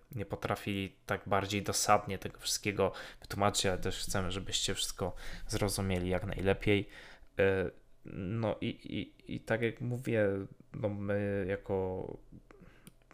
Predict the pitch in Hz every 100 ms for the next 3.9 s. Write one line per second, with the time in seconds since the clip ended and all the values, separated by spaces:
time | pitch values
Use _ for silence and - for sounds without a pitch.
0 | - - - - - 98 95 - 98 -
1 | - - 98 95 101 - - 104 - 95
2 | - 101 101 95 98 95 101 92 95 101
3 | - - - - - - - -